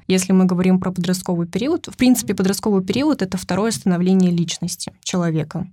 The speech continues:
И есть вещи, то есть задачи, которые он решает на подростковом периоде, а есть психологические травмы, которые он там получает. Конечно, это может быть взаимосвязано. То есть там основная задача подросткового периода — это понять вообще, какое и кто я.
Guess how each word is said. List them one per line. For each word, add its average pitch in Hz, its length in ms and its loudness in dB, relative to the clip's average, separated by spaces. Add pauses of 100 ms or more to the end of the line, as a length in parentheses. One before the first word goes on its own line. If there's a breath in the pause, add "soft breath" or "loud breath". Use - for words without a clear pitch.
И - 80 0
есть 262 420 2
вещи, 233 300 0
то - 80 -6
есть 185 120 2
задачи, 208 420 0
которые 202 360 -2
он 185 120 4
решает 185 640 -2
на 180 200 0
подростковом 180 540 -4
периоде, 214 560 -2
а 190 160 0
есть 233 420 0
психологические 190 720 -2
травмы, 185 380 0
которые 165 320 -4
он 165 80 -2
там 165 160 -4
получает. 165 320 -8
Конечно, 269 300 0
это 214 120 0
может 208 320 2
быть 185 160 2
взаимосвязано. 180 840 0
То 185 80 -2
есть 180 300 -4
там 170 360 0
основная 226 420 2
задача 202 380 0
подросткового 185 560 0
периода — 220 420 0
это 190 240 0
понять 185 320 -2
вообще, 185 420 -2 (140)
какое 214 460 0
и - 120 -6
кто 185 320 -4
я. 156 220 -2